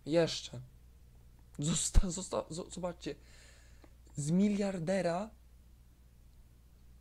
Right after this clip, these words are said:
bądź po prostu z multi-, multimilia-, m-, milionera, mam mniej więcej tyle pieniędzy, co niektórzy z, e, nie, co większość z was.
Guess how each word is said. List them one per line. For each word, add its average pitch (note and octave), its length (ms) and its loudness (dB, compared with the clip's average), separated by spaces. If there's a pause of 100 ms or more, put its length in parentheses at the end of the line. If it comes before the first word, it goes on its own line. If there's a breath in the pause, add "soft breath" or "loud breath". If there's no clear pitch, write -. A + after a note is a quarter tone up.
(180)
bądź C3+ 440 -6
po C3 100 -10
prostu B2+ 320 -8
z B2+ 60 -2
multi-, C3+ 480 -4 (300)
multimilia-, C#3 760 -6 (180)
m-, B2+ 240 -6 (100)
milionera, C3+ 640 -6 (1400 soft breath)
mam D#3+ 140 0
mniej E3+ 220 0
więcej F3+ 280 0
tyle F3 200 -4
pieniędzy, E3+ 460 -4
co E3 120 -8
niektórzy C#3+ 340 -8
z, B2+ 40 -14
e, - 40 -18 (360)
nie, C#3 160 -10 (400)
co D3+ 100 -8 (100)
większość D3 460 -4
z C3 40 -6
was. B2 340 -8